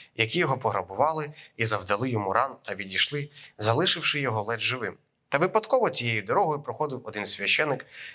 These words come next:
і, побачивши його, обминув. Так само і левит, прийшовши на те місце, поглянув і обминув. А якийсь самарієць, проходячи,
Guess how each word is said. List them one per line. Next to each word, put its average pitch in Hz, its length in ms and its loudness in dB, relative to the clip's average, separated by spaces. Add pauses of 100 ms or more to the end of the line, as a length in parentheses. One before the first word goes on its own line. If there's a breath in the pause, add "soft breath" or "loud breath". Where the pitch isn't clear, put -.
і, 123 80 6
побачивши 160 560 4
його, 185 280 0
обминув. 147 480 2 (380 soft breath)
Так 120 180 4
само 156 320 4
і 165 80 0
левит, 131 360 -2
прийшовши 123 800 0 (260 loud breath)
на 104 120 4
те 92 140 0
місце, 151 340 2
поглянув 170 560 0 (200)
і 220 80 2
обминув. 104 480 2 (420 loud breath)
А 113 80 2
якийсь 180 380 2
самарієць, 175 480 2
проходячи, 139 720 0